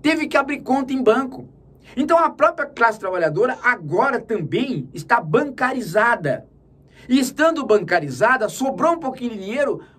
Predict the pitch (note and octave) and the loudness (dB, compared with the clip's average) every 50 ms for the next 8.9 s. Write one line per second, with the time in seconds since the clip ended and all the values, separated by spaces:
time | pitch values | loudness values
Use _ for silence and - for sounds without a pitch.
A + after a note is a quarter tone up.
0 | _ E3+ F3 F3+ F#3 C#4+ D4+ D#4 D#4+ D#4 - E4 D#4 C#4 B3+ - C4+ C#4 C#4 D4 | _ -16 -12 -2 2 2 2 2 2 -2 -6 -6 -6 -6 -4 0 0 2 2 0
1 | D4 B3+ G#3+ - C4 E4+ F#4 F#4 D#4+ B3+ - - B3+ D4 D#4+ D4+ C4+ D4+ B3+ - | -2 -6 -6 -4 -4 -2 0 0 0 -2 -2 0 2 2 2 2 -2 -8 -8 -10
2 | - - F3+ A3+ C4 C#4 B3+ - C#4 C4 B3 B3+ C4 C#4 C4+ B3+ A#3+ C#4+ A#3 C#4 | -8 -6 -4 -4 -4 -4 -6 -10 -14 -12 -10 -8 -8 -8 -8 -10 -12 -12 -12 -12
3 | C#4 C4+ C4+ C#4 C#4 C4+ - - A#3+ C4+ D4 C#4 - D3+ A#2+ - - _ _ _ | -12 -10 -8 -8 -10 -10 -12 -12 -10 -8 -8 -8 -10 -12 -14 -16 -18 _ _ _
4 | _ _ _ _ _ _ _ _ _ _ _ _ _ _ _ _ _ _ _ _ | _ _ _ _ _ _ _ _ _ _ _ _ _ _ _ _ _ _ _ _
5 | _ _ _ _ _ _ _ _ _ _ _ _ _ _ _ _ _ _ - F4 | _ _ _ _ _ _ _ _ _ _ _ _ _ _ _ _ _ _ -2 0
6 | F4+ F4 - D#4 D4 - - C#4 C#4 C#4 B3+ B3+ B3 - A#3 A3+ G3+ F#3 E3+ - | 0 2 2 0 0 0 0 -4 -2 -2 -2 -4 -4 -4 -6 -8 -8 -8 -8 -6
7 | - E3 D#3+ E3 E3+ F#3+ G#3+ - - - D#4+ E4 F4 D#4+ C4 A#3+ B3+ C#4 B3+ - | -6 -6 -6 -6 -6 -8 -10 -8 -4 0 2 2 2 0 0 0 0 0 0 -2
8 | G3+ F#3 E3 C#3 C#3+ C#3 B2 B2 C3+ - - A#3+ G3+ E3+ - - - - | -2 -4 -4 -2 -4 -4 -4 -4 -4 -4 -4 -4 -4 -6 -10 -12 -18 -20